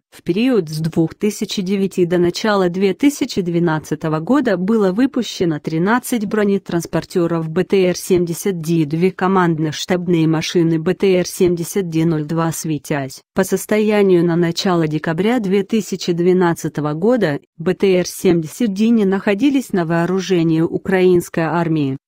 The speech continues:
Однако вопрос о их принятии на вооружение находился на рассмотрении.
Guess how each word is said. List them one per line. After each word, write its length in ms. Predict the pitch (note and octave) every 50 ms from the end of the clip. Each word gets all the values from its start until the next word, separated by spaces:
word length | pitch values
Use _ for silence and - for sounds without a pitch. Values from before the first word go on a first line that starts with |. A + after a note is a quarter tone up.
| _
Однако 480 | - F3+ F#3+ F3 F3 F#3 E3+ E3 - F#3
вопрос 520 | E3+ E3 E3 - - B3+ C#4+ C#4 - -
о 40 | A3+
их 220 | C4 C#4 C4+ -
принятии 520 | - - G#3 G3+ G3+ F#3+ F3 E3+ E3+ - D#3+
на 180 | D3+ D#3 D3+
вооружение 640 | D3 D#3 D#3+ D#3+ F3 F3 F#3+ G3+ G3 F#3+ F#3 F#3 F3+
находился 720 | F#3 G3 G3 - F#3+ F3 E3+ D#3 E3 D#3 D#3 D#3 - - E3
на 160 | E3 D#3 D#3
рассмотрении. 920 | D#3 - - - F3+ F3+ F3 - - F#3 F3 D3+ C#3+ C#3 C3 C3 B2+ C3